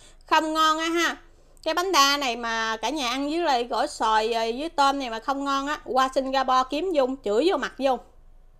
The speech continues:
Cực kỳ ngon. Ừ. Ừ. Ta nói, nói sao vậy ta?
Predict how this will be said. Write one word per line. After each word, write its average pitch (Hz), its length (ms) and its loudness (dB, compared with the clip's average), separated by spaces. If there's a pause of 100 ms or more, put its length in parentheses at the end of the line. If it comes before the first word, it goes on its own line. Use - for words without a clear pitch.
(140)
Cực 240 180 -6
kỳ 240 140 0
ngon. 254 280 0 (2500)
Ừ. 233 760 -6 (1040)
Ừ. 262 1160 -2 (3500)
Ta 269 100 4
nói, 330 360 6 (4000)
nói 285 260 0
sao 269 140 4
vậy 226 80 0
ta? 233 200 2